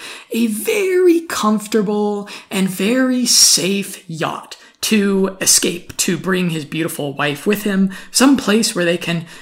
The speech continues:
very safely and comfortably live and probably have a bunch of children, right? Um, whereas the protagonist's plan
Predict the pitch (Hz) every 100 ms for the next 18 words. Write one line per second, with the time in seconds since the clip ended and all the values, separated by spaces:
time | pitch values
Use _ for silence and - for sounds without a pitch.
0 | - - 185 226 247 247 240 233 - -
1 | 196 196 190 190 180 180 - 190 196 -
2 | 202 180 196 202 175 165 196 196 190 180
3 | 180 - - - 240 311 208 151 160 156
4 | 156 156 180 - 170 147 - 170 - -
5 | _ _ _ - - - - - - _
6 | _ 185 180 185 202 269 277 233 180 190
7 | - 175 196 190 - 175 - - 226 -
8 | - - 156 147 147